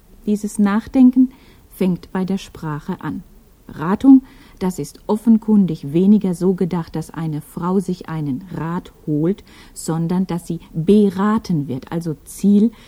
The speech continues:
beziehungsweise Objekt einer wie immer gearteten Bemühung ist. Sie steht dem Wortsinn nach nicht mehr gleichwertig dem Berater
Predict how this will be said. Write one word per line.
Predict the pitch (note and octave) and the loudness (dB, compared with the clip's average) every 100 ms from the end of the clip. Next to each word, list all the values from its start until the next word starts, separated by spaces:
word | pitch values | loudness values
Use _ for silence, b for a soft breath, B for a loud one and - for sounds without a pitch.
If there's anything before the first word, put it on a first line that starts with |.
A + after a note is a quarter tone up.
| B | B
beziehungsweise | F#3 - G#3 G#3 G3+ G3 G3 F3 - | -8 -4 2 2 2 -2 -4 -4 -6
Objekt | E3+ D#3 G#3 - - | -6 0 0 0 -8
einer | F3 E3 D3+ | -4 -4 -4
wie | D3+ | -6
immer | - G3+ G#3+ | 2 4 4
gearteten | G#3+ - D3+ D3 D#3+ F#3+ | -2 -8 -8 -8 -4 0
Bemühung | G3 G#3+ E3+ B2 | 6 6 6 -2
ist. | - - - - _ B B B | -12 -16 -20 -20 _ B B B
Sie | - G3+ | -4 -4
steht | - - A#3+ - F#3+ | -2 0 0 0 -2
dem | E3 D3 | 0 0
Wortsinn | E3 - - A3+ | -2 -2 4 6
nach | A3+ A3+ - b b | 6 2 -2 b b
nicht | G#3 A3 - A#3 | 4 4 4 4
mehr | A#3+ | 4
gleichwertig | G#3+ G#3 A3+ A3+ F#3+ D3 C#3 - | 4 2 2 0 -4 -4 -6 -10
dem | D#3 D3 | -8 -6
Berater | D3+ D3 D3+ D3 | -6 -6 -6 -6